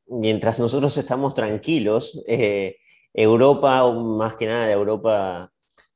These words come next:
eh, occidental, no la está pasando del todo bien, ¿no? En Francia hay una convulsión un poco agitada, que es la, la Revolución Francesa, y ya como está llegando al fin de siglo,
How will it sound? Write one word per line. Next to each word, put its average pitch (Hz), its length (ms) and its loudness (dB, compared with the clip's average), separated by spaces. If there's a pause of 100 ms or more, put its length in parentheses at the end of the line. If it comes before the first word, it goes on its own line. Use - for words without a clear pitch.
eh, 92 340 0
occidental, 98 680 0
no 123 100 0
la 104 80 2
está 101 180 -2
pasando 107 440 -4
del 95 120 -6
todo 104 220 0
bien, 120 320 2
¿no? 123 180 -4
En 113 80 -6
Francia 120 420 -2
hay 113 100 -2
una 107 160 -6
convulsión 104 600 -4
un 107 160 -6
poco 113 240 2
agitada, 120 800 2
que 98 140 -8
es 98 120 -14
la, 90 280 0
la 101 100 -8
Revolución 98 540 -2
Francesa, 120 640 -2 (460)
y 113 100 -6
ya 139 140 4
como 156 160 2
está 151 140 4
llegando 165 320 4
al 151 80 2
fin 143 220 -2
de 135 100 2
siglo, 127 720 -2